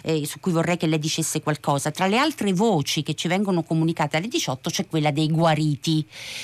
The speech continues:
Ora, la voce dei, eh, dei guariti, diciamo, ha un, un aspetto anche psicologico, collettivo per tutti noi, no? Parlare di guariti ci mette, eh, sicuramente di un miglior, eh, umore, però proprio Gimbe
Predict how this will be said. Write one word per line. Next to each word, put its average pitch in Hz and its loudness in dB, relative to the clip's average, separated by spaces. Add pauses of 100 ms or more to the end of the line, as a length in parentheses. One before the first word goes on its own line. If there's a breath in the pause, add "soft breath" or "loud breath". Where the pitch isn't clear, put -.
(140 loud breath)
Ora, 330 2
la 202 2
voce 277 0
dei, 190 0
eh, 165 2
dei 165 0
guariti, 175 0
diciamo, 175 0
ha 220 2
un, 180 2
un 170 2
aspetto 170 0
anche 165 0
psicologico, 156 0
collettivo 151 0
per - -2
tutti - -4
noi, 135 2
no? 160 2
Parlare 156 -2
di 156 -2
guariti 156 -2
ci - -2
mette, 143 -2 (380 loud breath)
eh, - -4
sicuramente 165 0
di 151 -2
un 156 2
miglior, 156 2 (260 loud breath)
eh, 147 0
umore, 165 4
però 269 2
proprio 247 0
Gimbe 156 2